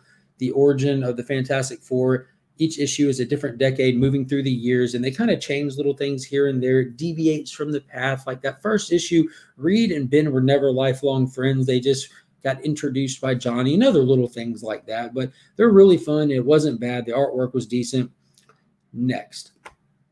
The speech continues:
Also from D C, it's a D C heavy week this week. I know it normally is for me, but this one's extra heavy. There's just not a lot coming out from Marvel, the indies that I'm picking up, but Checkmate number one of six is coming out. Now, this one, I am gonna pick up the floppy of issue one.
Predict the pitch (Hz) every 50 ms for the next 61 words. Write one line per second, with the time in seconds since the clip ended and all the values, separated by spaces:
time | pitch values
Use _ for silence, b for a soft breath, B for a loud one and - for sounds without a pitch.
0 | _ _ _ _ _ _ - - b b b b b b _ _ - 147 170 170
1 | - 190 165 - 165 160 151 160 160 - - 165 151 139 - 165 135 131 170 185
2 | 175 - 190 170 147 165 151 139 127 127 135 120 127 - 113 - - 117 110 135
3 | 147 175 190 180 135 135 139 139 143 143 147 147 143 139 - 147 147 139 127 117
4 | 131 165 160 190 180 139 127 - - 127 120 - - - 123 117 117 110 110 113
5 | 113 131 135 127 120 - 143 131 127 127 123 131 127 123 - - 139 131 127 127
6 | 131 127 131 - 123 123 127 131 131 120 120 117 117 120 147 170 170 143 127 117
7 | 123 120 117 - 120 117 117 117 113 110 104 - - - 196 180 - - - _
8 | _ _ _ _ _ _ _ _ _ _ - - - 208 202 - - 180 175 165
9 | 143 160 170 170 156 151 139 127 147 160 160 147 127 - - 190 190 190 - -
10 | 135 127 - - 135 131 123 120 113 - - 131 127 127 139 202 214 208 - 214
11 | 214 185 170 165 170 180 180 190 185 170 - 175 170 170 170 - - 131 - -
12 | 147 139 143 143 - 151 143 135 127 117 - 135 135 - - 139 123 117 123 131
13 | 139 147 151 151 147